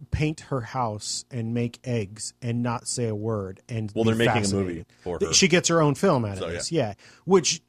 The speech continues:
Speaker 1: totally makes sense.
Speaker 2: Which is kind of
Speaker 1: Um,
Speaker 2: insane.
Speaker 1: and Jared Leto shows up, and he's solid. I, I don't know why anybody hates Will Smith in this movie. Like, I don't know why this movie g-, is
Speaker 2: But
Speaker 1: getting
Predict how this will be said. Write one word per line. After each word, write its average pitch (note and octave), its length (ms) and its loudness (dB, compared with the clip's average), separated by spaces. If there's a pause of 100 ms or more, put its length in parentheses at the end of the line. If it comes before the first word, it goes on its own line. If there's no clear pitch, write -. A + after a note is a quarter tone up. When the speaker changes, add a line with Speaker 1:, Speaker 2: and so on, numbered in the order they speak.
(260)
Speaker 1:
totally E3+ 380 2
makes C3 300 -2
sense. - 520 -6
Speaker 2:
Which A#2 160 0
is A2 80 -2
kind C#3 220 4
of A2+ 60 2
Speaker 1:
Um, - 20 -2
Speaker 2:
insane. F2 400 -8 (160)
Speaker 1:
and E3+ 260 -2
Jared G#3+ 320 6
Leto E3+ 400 2
shows E3+ 380 -2
up, D#3+ 340 0
and C3+ 260 -2
he's G3 360 -2
solid. D3+ 640 2 (440)
I, C#3+ 120 -8 (120)
I F3+ 120 -4
don't G3+ 100 0
know F3 120 0
why D#3 280 -2
anybody D#3+ 380 -4
hates D3 320 -4
Will D3+ 160 0
Smith D3 420 -4
in C#3+ 80 -4
this C3+ 240 -6
movie. C3+ 380 -4
Like, C3 260 0
I F3+ 140 -4
don't G#3+ 100 2
know D#3 140 0
why B2+ 460 2
this A2+ 260 -6
movie G#2+ 300 -4
g-, A2 180 -14
is A2 180 -6
Speaker 2:
But D#3+ 140 6
Speaker 1:
getting D3+ 60 0